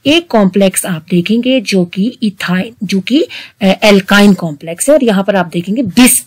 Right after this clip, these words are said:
alkyne complex। तो यहाँ पर दो alkyne जुड़ी हैं, bis alkyne complex है, ठीक है, alkyne complex, और ये जो है, वो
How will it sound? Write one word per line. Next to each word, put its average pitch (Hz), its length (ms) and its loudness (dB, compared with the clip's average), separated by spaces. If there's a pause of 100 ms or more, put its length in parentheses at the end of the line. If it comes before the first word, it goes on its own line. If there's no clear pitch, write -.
alkyne 165 480 -2
complex। 151 640 -16
तो 190 80 -6
यहाँ 185 400 -2
पर 196 140 2
दो 214 420 2
alkyne 175 360 -2
जुड़ी 185 300 -6
हैं, 214 200 -4
bis - 260 -6
alkyne 170 540 -4
complex 208 580 -2
है, 214 240 0 (680)
ठीक 196 180 -4
है, 226 180 0
alkyne 175 440 0
complex, 196 760 -2 (640)
और 233 240 4
ये 302 280 2
जो 196 160 2
है, 165 140 -2
वो 185 220 -2